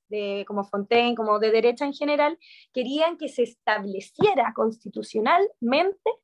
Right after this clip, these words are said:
que las pensiones eran parte de,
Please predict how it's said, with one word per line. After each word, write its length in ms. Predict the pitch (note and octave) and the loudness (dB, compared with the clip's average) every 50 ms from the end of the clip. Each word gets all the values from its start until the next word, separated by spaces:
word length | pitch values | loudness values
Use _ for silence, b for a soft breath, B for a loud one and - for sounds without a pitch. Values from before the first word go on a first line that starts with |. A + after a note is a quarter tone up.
| b b b b b b b - | b b b b b b b -4
que 160 | D#4+ F4 F#4 | -2 2 2
las 180 | G4 G#4+ G#4+ - | 2 2 2 0
pensiones 720 | - D#4+ D4 C#4 B3+ - - - C#4+ D4+ E4 F4 F4+ G#4 A#4 - _ _ C#5 C#5 - | -4 -4 -4 -4 -6 -10 -6 -2 0 2 2 2 0 0 -4 -6 _ _ -20 -8 -2
eran 420 | - C4+ C#4 C#4+ D4 D#4 D#4+ C#4+ | 0 2 4 4 2 2 0 -4
parte 580 | - - C4+ C4+ C4+ - D4 C#4+ D4 D4+ C#4 - - | -4 -2 -2 -2 -2 -6 -10 -8 -8 -8 -10 -12 -10
de, 380 | G#3 A3+ A#3+ B3 C4 C4+ C4 | -6 -2 0 0 0 -2 -4